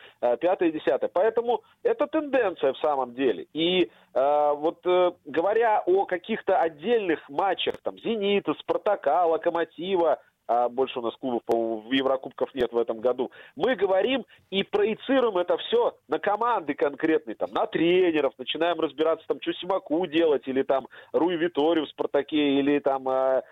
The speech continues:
Рангнику в, э, в «Локомотиве», и пятое, десятое. Или, а на-, хватает ли нам игроков, а хватает ли нам физики. Но если смотреть в целом на эту картину, то эта тенденция формируется из кучи факторов, о которых у нас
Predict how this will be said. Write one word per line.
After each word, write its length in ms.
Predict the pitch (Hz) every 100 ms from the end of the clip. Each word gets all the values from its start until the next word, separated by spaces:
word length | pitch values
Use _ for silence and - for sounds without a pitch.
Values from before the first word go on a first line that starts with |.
| -
Рангнику 600 | 117 151 170 156 156 160
в, 100 | 143
э, 140 | 156 - _
в 560 | 135 151 156 151 156 127
«Локомотиве», 720 | 165 - 175 165 160 175 151
и 100 | 170
пятое, 300 | 170 214 180
десятое. 280 | 170 160 143
Или, 260 | 190 214 - - _
а 140 | 127 160
на-, 160 | 160
хватает 440 | - 175 214 226 202
ли 60 |
нам 180 | 196 214
игроков, 580 | 214 196 196 127 160 156
а 60 | 131
хватает 420 | 143 143 202 214
ли 60 | 190
нам 180 | 196
физики. 440 | - 190 139 262 - - _
Но 100 | 147
если 380 | 202 240 262 196
смотреть 460 | 165 175 190 214 175
в 40 | -
целом 360 | 285 349 311 208
на 60 | 175
эту 140 | 160
картину, 540 | 147 156 - 190 120 - _ _
то 120 | - 196
эта 160 | 214
тенденция 580 | 175 185 165 262 269 202
формируется 760 | - 165 160 190 269 247 180 143 - _ _
из 180 | 175 -
кучи 360 | 208 247 - 160
факторов, 560 | 175 214 269 226 147 -
о 100 | 117
которых 460 | 139 160 226 226
у 40 | 151
нас 160 | 160